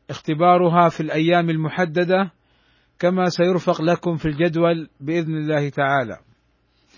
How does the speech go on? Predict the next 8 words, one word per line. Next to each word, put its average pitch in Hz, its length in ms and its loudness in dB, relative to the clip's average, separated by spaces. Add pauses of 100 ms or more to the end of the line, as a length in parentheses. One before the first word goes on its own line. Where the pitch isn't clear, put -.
(640)
النقطة 196 360 -2
الرابعة 196 680 2 (2000)
في 160 140 -4
طريقة 196 460 2
الاختبار، 160 720 2 (2250)
يأتيكم 180 500 0
سؤال 175 440 2
فيه: 185 580 0